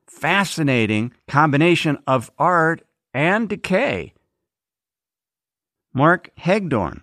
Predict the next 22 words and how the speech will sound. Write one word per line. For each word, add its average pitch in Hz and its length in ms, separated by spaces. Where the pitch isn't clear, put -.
said - 220
the - 80
town 220 340
was 214 160
dying. 151 540
They're 120 100
bringing 185 400
in 180 140
young 165 240
people, 90 320
fixing 175 420
places 165 400
up. - 260
"It's - 100
a 151 60
shot 180 320
in 196 80
the 175 160
arm," 156 400
said 104 260
Ernest 95 340
Hawkins. 117 580